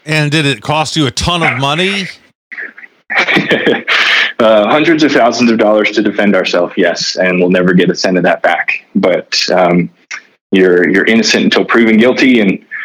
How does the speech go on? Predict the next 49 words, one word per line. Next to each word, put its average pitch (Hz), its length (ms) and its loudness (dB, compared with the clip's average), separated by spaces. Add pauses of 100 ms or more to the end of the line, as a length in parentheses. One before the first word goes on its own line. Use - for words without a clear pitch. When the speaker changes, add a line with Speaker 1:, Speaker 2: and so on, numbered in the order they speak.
(480)
Speaker 2:
unfortunately, 98 480 0
it 82 60 -4
costs 95 240 0
a 95 40 4
lot 95 140 4
of 92 80 0
money 95 220 2
to, - 340 0 (120)
to 107 100 0
prove 131 280 2
your 101 160 2
innocence. 120 640 0 (200)
But, 95 340 0
um, 90 340 0
it 101 100 2
was 101 340 2
all 101 340 2
worth 101 320 2
it 113 240 -2
for - 180 -2
sure. 104 320 2
I 95 60 2
would 92 140 0
say 101 120 2
the 92 120 0
thing 98 240 0
that 87 100 0
was 87 160 -2
more 98 220 2
costly 87 420 0
was 87 220 -2
the - 100 -2
time, 85 420 -2 (680)
um, 87 540 -2 (120)
and 92 180 2
the 87 80 2
distraction. - 800 -2 (500)
You 92 80 2
know, 90 160 0
lost 87 420 2
revenue 87 460 2
is 76 100 -2
how 85 160 2
I 87 100 2
typically 90 480 0
look 90 200 2
at 87 160 0
it. 87 140 0
As 85 260 -2